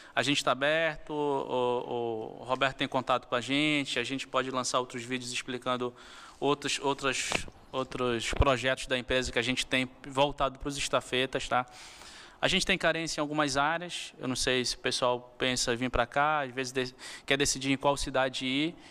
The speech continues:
se quiser fazer parceria com a nossa cidade, faz o cadastro, a gente entra em contato e vai, vai, vai tentando ajudar da melhor forma possível os estafetas. Então, assim, o que eu queria deixar hoje uma mensagem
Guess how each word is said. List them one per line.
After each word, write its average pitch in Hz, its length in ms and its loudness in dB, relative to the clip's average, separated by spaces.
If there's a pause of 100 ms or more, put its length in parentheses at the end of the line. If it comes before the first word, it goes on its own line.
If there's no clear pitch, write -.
(160)
se - 200 -2
quiser 139 240 0
fazer 131 300 0
parceria 127 640 0 (120)
com 131 80 0
a 127 60 6
nossa 127 180 0
cidade, 143 560 0 (120)
faz 139 400 0
o - 20 -10
cadastro, 143 640 0
a 139 80 0
gente 135 560 -2 (460)
entra 135 240 2
em - 20 2
contato 135 580 0
e 143 40 -8
vai, 135 500 0
vai, 127 300 -2
vai 120 500 0
tentando 139 360 0
ajudar 127 280 2
da 127 80 0
melhor 131 240 2
forma 135 240 -2
possível 131 300 -2
os 127 80 -8
estafetas. 127 760 -4 (400)
Então, - 120 -2
assim, 131 160 0
o 127 40 -2
que - 120 -12
eu - 20 -20
queria 147 240 4
deixar 139 440 2
hoje 131 340 -2
uma 127 100 2
mensagem 147 760 0